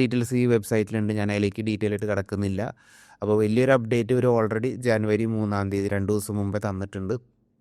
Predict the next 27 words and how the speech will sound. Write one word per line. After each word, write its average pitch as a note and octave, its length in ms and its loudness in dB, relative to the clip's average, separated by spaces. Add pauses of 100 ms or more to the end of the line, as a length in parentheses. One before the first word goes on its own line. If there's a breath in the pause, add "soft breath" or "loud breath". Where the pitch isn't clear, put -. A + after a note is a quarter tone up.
എപ്പിക് G#2 300 -2
ഗെയിം G2 200 4
സ്റ്റോറിൽ G2+ 380 0
ഇവർ G2+ 140 0 (280)
ലോ-, G2 100 4 (380)
വരുന്നുണ്ടെന്നുള്ള G2+ 680 0
ഫൈവ് G#2 220 2
പോയിന്റ് G#2 240 2
ഫോർ G#2 200 2
മില്യൺ G#2 240 0
ഫോളോവേഴ്സ് G2 520 0
ഉള്ള, G2+ 140 0 (420 soft breath)
ആ, G#2 60 0 (200)
അതായത് B2+ 320 6
Twitter-ൽ C3+ 360 6 (100)
മാത്രം, G#2+ 280 0 (100)
അവരുടെ G#2+ 200 -2
പ്ലാറ്റ്ഫോം A2 360 2
അതിലും B2 260 4
കൂടുതലായിരിക്കും. A#2 540 2
Twitter-ൽ A2 360 -2
ഫൈവ് A2+ 160 2
പോയിന്റ് G#2+ 220 -2
ഫോർ A2 200 0
മില്യൺ A2 240 -2
ഫോളോവേഴ്സ് G#2 420 -2
ഉണ്ട്, G#2 120 0